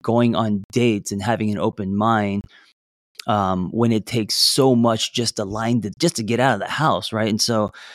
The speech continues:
then that's short-lived. And then so people just kind of stop looking or putting effort into that because it just requires so much.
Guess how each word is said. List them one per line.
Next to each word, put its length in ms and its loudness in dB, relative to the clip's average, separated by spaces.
then 240 0
that's 260 0
short-lived. 760 -2
And 100 0
then 140 2
so 120 -2
people 340 0
just 220 -4
kind 160 -4
of 120 -8
stop 480 -2
looking 640 -2
or 160 -6
putting 320 -6
effort 260 -4
into 220 -8
that 340 -4
because 380 -6
it 220 -10
just 360 -8
requires 480 -4
so 200 -6
much. 400 0